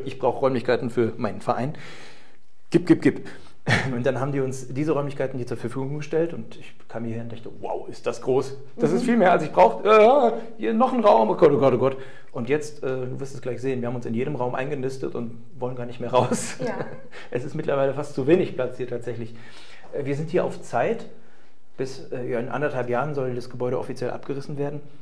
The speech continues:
Speaker 1: Ähm, aber ich gehe mal davon aus, dass es ein bisschen länger dauern wird. Wir haben hier unsere Krakenzentrale.
Speaker 2: Die Krakenzentrale?
Speaker 1: Ja, genau. Wir sind hier die Krake, die Kölner Reihen-Aufräumen-Kommandoeinheit.
Speaker 2: Mhm.
Speaker 1: Und, äh, hier ist unsere Zentrale,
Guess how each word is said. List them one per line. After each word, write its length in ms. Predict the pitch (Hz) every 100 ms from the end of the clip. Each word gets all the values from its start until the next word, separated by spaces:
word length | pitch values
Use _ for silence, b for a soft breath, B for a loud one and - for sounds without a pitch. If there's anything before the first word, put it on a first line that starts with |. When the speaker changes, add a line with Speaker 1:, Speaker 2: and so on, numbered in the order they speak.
| B - - - - - -
Speaker 1:
Ähm, 360 | 139 123 123 123 - -
aber 240 | - 120 127
ich 300 | - - -
gehe 100 | 127
mal 100 | 113
davon 200 | 113 117
aus, 160 | - -
dass 100 | 120
es 60 |
ein 20 | 113
bisschen 200 | 113 101
länger 180 | 104
dauern 260 | 110 98 90
wird. 160 | 90 90 B B -
Wir 140 | 117
haben 180 | 127 135
hier 440 | 165 302 302 - -
unsere 300 | 143 139 139
Krakenzentrale. 1160 | - 196 - 95 - 98 - - 101 143 180 180 -
Speaker 2:
Die 80 |
Krakenzentrale? 800 | - - - - - - - 185
Speaker 1:
Ja, 160 | - - -
genau. 200 | - 226
Wir 120 | 214 202
sind 200 | 110 -
hier 200 | 101 -
die 140 | -
Krake, 640 | - - 151 156 - 139 175
die 240 | 107 101
Kölner 400 | 147 143 139 127
Reihen-Aufräumen-Kommandoeinheit. 1500 | 135 117 - 107 104 98 98 - - - - - 175 - - 190
Speaker 2:
Mhm. 480 | 185 180 180 - -
Speaker 1:
Und, 380 | 120 110 - -
äh, 100 | 110 107 -
hier 120 | 123
ist 100 | 117
unsere 360 | 113 110 101 -
Zentrale, 680 | - 101 - - 131 165